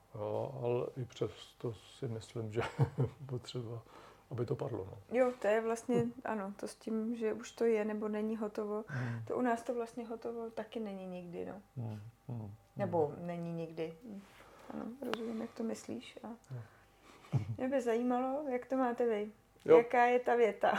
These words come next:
Speaker 2: <laughs>
Speaker 1: Jestli vůbec je.
Speaker 2: Jestli vůbec je,
Speaker 1: <laughs>
Speaker 2: přesně tak.
Speaker 1: No.
Speaker 2: Co by váš klient od vás jako nikdy podle vás neměl slyšet? Jak to máte?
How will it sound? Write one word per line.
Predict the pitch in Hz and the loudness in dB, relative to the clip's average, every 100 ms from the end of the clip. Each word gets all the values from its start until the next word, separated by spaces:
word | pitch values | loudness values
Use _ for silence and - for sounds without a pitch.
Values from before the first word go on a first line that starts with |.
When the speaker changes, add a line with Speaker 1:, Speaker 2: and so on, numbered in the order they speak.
| 202 185 - - 269 | 0 -4 -4 -2 0
Speaker 2:
<laughs> | - 269 - 392 - | 6 6 6 0 2
Speaker 1:
Jestli | 139 127 | 6 8
vůbec | 117 104 - | 8 8 6
je. | 180 151 | 4 4
Speaker 2:
Jestli | - 247 - 254 | 4 2 4 6
vůbec | 240 226 226 | 10 10 10
je, | 254 247 - - | 8 8 2 0
Speaker 1:
<laughs> | - | -10
Speaker 2:
přesně | - 240 254 226 | -4 -2 0 0
tak. | 220 247 - - - - - _ _ _ _ _ _ - | 0 0 -6 -20 -20 -20 -20 _ _ _ _ _ _ -6
Speaker 1:
No. | 120 113 131 - - - | -4 -4 -8 -16 -18 -2
Speaker 2:
Co | 269 | 2
by | 285 | 6
váš | 269 254 254 | 8 6 2
klient | - 247 240 233 | 0 4 4 2
od | 214 | 0
vás | 220 220 220 | 2 2 0
jako | 220 226 | -2 0
nikdy | 226 208 214 214 | -2 -2 -2 -4
podle | 214 208 202 | -4 -4 -4
vás | 190 190 208 208 | -4 -6 -10 -10
neměl | 196 190 202 | -10 -8 -10
slyšet? | - 214 - - - - - | -8 -12 -10 -14 -14 -14 -10
Jak | - | -10
to | - | -8
máte? | 226 - 208 | -6 -4 -6